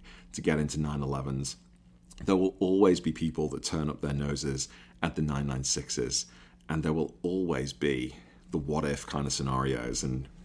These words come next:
is there a bad decision? And I would probably just take this one message away. There is no bad decision when it comes to buying a Porsche nine eleven,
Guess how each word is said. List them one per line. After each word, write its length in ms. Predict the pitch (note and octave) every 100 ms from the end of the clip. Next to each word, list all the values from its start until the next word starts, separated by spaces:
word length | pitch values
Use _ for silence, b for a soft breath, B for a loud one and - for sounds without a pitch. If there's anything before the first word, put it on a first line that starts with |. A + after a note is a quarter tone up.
| -
is 180 | - E2+
there 160 | E2 D2
a 60 |
bad 240 | C#2 C#2+ C2
decision? 480 | - D#2+ B1+ C2 C2
And 140 | F#2+
I 120 | A2
would 200 | D#3+ F#3+
probably 360 | - D3+ C3 G#2
just 220 | D#2+ E2+
take 380 | - E2+ D2 - - - -
this 280 | F2+ E2+ D2+
one 400 | D2 D#2+ E2 D#2
message 360 | D2 - D2
away. 440 | C#2+ C#2 A1+ - - B B B B B B - -
There 160 | G#2
is 100 | G#2+
no 240 | G#2+ G#2+ G#2+
bad 240 | G2 E2+
decision 460 | - - C#2+ C2+ C2+
when 100 | C2
it 60 |
comes 220 | C#2 C#2+ C#2+
to 80 |
buying 240 | C#2 C2 B1+
a 40 |
Porsche 300 | C2+ C2 -
nine 180 | D2+ C#2
eleven, 400 | B1+ B1 A#1+ B1